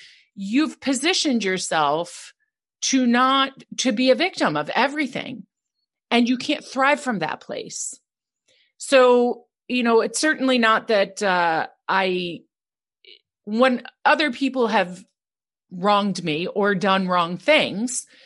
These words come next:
I know where that line starts and ends. But I also know that my either response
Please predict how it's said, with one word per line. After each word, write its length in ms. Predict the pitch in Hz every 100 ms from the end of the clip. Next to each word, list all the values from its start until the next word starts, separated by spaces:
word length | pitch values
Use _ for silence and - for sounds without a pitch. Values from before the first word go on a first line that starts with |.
| - - _ _
I 160 | 247 269
know 260 | 254 247
where 260 | 233 220 208
that 420 | 190 185 175 -
line 340 | 185 175 170
starts 380 | 170 - 160 156
and 120 | 156
ends. 640 | 151 143 151 240 349 - - _ _ _
But 120 | -
I 180 | 247 -
also 340 | 233 254 262
know 180 | 240 220
that 220 | 196 170
my 560 | 190 202 202 196 190 190 185 _ _ _
either 340 | 226 214 196
response 920 | 185 180 196 - - 208 226 262 254